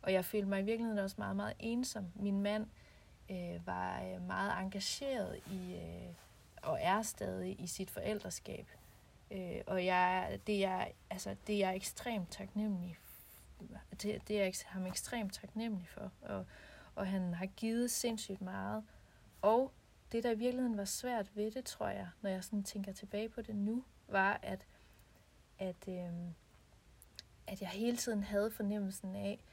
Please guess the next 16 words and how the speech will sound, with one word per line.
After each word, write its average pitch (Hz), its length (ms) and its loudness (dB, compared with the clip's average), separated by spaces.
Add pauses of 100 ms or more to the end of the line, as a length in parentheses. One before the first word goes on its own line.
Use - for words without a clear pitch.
(280)
at 190 140 -4
han 214 360 2
havde 202 360 4
mere 220 520 2 (520)
klar 202 500 2
adgang 185 580 -4
til 180 380 -4 (120)
at 175 100 -8
beslutte, 196 520 -2
hvad 185 140 -2
vi 175 120 -8
skulle - 280 -10
gøre, 175 280 -8 (100)
end 170 140 -6
jeg 170 120 -8
havde. 170 260 -12